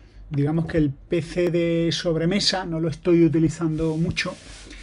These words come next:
eh, porque estoy básicamente produciendo varios documentos de texto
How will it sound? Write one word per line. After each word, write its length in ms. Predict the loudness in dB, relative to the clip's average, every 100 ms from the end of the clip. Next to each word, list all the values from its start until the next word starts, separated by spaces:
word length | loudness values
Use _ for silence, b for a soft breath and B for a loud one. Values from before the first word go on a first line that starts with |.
| B B B B B
eh, 680 | -6 -4 -2 -2 -2 -4 -4 -6
porque 220 | -4 -2 -2
estoy 600 | 2 2 2 0 -4 -8 -14
básicamente 760 | -10 -6 -6 -6 -4 -4 -2 -4
produciendo 1040 | -2 -4 -4 -6 -6 -4 -4 -4 -4 -4
varios 400 | -4 -2 -2 -2
documentos 640 | -4 0 0 0 -2 -2
de 120 | -2 -2
texto 480 | -4 -6 -12 -14